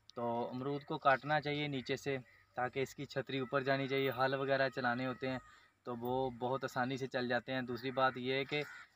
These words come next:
अ, नीचे से हवा लगती है पौधे को तो फिर ज़्यादा fruit लेता है। तो आए देखें कटर कैसे चलाना है, मैं आपको दिखाता हूँ। आए,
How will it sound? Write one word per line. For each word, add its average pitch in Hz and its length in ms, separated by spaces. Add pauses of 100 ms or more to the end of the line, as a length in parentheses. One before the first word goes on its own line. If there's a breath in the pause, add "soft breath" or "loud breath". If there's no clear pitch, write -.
(140 loud breath)
अ, 127 180
नीचे 131 320
से 143 160
हवा 131 280
लगती 131 360
है 131 160
पौधे 120 320
को 120 160
तो 123 120
फिर 120 200
ज़्यादा 117 300
fruit 107 280
लेता 104 260
है। 98 100 (640)
तो 117 240
आए 147 200
देखें 151 320
कटर 190 300
कैसे 160 260
चलाना 135 300
है, 135 60
मैं 135 100
आपको 123 240
दिखाता 113 340
हूँ। 110 100
आए, 104 120